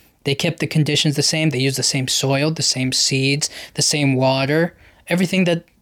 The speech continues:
they need to grow. Everything was perfect. But on the good plant, the good plant was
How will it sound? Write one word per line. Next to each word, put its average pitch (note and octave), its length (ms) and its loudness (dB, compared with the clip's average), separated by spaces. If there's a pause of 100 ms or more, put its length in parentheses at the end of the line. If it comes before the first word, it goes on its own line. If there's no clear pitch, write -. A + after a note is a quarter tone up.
they D#3 120 0
need F3 320 0
to E3+ 80 0
grow. F3 400 2 (320)
Everything F#3+ 300 0
was E3+ 100 0
perfect. F#3 560 -2 (420)
But D#3+ 160 0
on D3 140 4
the C3+ 80 -2
good C#4+ 340 0
plant, F3+ 360 0 (160)
the - 60 -18
good - 280 0
plant F#3 360 -2
was C#3 380 -2